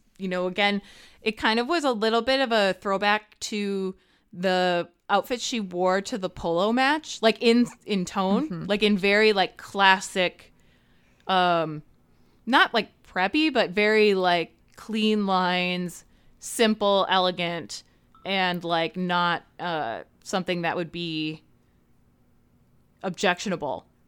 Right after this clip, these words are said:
Speaker 1: to anyone.
Speaker 2: Right.
Speaker 1: Like, she was
Speaker 2: There wasn't
Speaker 1: really wearing
Speaker 2: anything weird.
Speaker 1: Yeah, again, it was, like, a midi dress. It wasn't, wasn't a low cut dress. It was all this stuff. So,
Speaker 2: Mm-hmm.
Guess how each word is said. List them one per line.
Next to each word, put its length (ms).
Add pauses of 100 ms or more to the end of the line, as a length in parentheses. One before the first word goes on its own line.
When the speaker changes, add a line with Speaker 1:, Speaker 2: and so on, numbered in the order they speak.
(160)
Speaker 1:
to 120
anyone. 540
Speaker 2:
Right. 580
Speaker 1:
Like, 200
she 220
was 140
Speaker 2:
There 80
wasn't 220
Speaker 1:
really 140
wearing 240
Speaker 2:
anything 340
weird. 440
Speaker 1:
Yeah, 380
again, 280
it 60
was, 100
like, 140
a 40
midi 300
dress. 500 (280)
It 100
wasn't, 500
wasn't 360
a 40
low 200
cut 300
dress. 420
It 60
was 100
all 180
this 160
stuff. 320
So, 360 (760)
Speaker 2:
Mm-hmm. 320